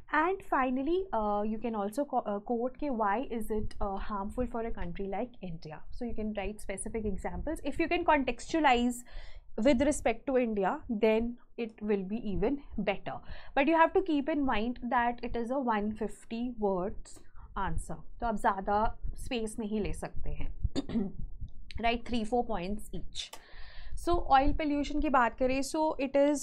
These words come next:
the most glaring of the oceanic pollution।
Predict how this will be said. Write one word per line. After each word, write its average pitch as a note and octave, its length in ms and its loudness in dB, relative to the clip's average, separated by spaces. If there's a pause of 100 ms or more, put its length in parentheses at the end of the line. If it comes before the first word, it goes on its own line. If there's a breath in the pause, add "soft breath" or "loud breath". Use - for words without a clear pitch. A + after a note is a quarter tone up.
(360 loud breath)
the B3+ 140 4
most C#4 260 6
glaring A#3 520 4
of A3+ 220 2
the A3 260 -2
oceanic G#3 800 -2
pollution। G#3 500 0